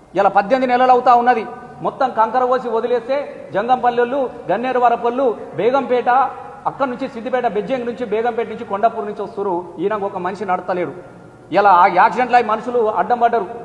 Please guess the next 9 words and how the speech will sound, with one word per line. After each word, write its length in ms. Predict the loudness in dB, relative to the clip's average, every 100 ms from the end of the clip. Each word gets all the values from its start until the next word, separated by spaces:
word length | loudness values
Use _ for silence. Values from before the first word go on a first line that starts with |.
| -12 -6
మొన్న 160 | -4 -2
ఒక 220 | -2 0
యాక్సిడెంట్ 420 | 0 0 0 0
అయిపోయి 240 | 0 0
మొత్తం 240 | -2 -2 0
తలకాలు 380 | 0 4 4 4
పగిలిపోయినా 440 | 2 2 0 0
ఉన్నాయి. 300 | 0 -2 -4 -10 -18 -10 0
కనీసం, 460 | 0 0 0 0